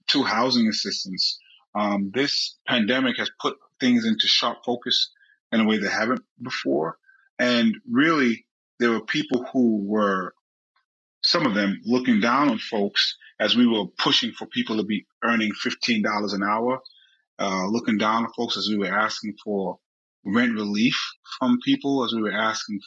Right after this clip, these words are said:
for debt relief from people, as we were pushing to make sure that public housing was, uh, adequately funded. Um, at, at this point in time, I, I think the feeling has shifted as more people,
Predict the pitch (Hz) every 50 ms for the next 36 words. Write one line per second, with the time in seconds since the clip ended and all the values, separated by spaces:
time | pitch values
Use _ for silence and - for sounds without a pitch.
0 | - - 107 104 98 95 95 _ _ _ _ _ - 107 110 113 - 135 139 131
1 | 131 135 135 131 - 131 123 - - 135 127 - 123 113 107 104 113 107 101 -
2 | - - 123 - - 113 110 107 104 107 113 110 101 - - - 104 104 104 104
3 | 101 98 92 87 _ _ _ _ _ _ _ _ _ _ _ _ _ _ _ _
4 | - - - 123 113 113 - - - 104 117 120 120 127 120 110 104 101 95 92
5 | 92 - - - - _ _ _ _ _ _ _ _ - - - - - - 107
6 | 113 117 113 - - 113 107 104 - - - - 120 123 127 143 160 170 - -
7 | _ _ _ _ _ _ _ _ - - 104 101 - - - - _ _ - _
8 | _ _ - 123 104 117 143 139 - - 170 147 127 - - 147 131 123 120 110
9 | 98 - _ _ _ _ _ _ - 123 - - 151 139 - 120 - - - 151
10 | 139 127 120 107 95 - - - - 170 170 - - - - 92 - _ _ _
11 | _ _ _ _ - 110 104 104 107 101 92 92 101 107 123 127 131 131 - -
12 | - 117 107 - 101 98 95 92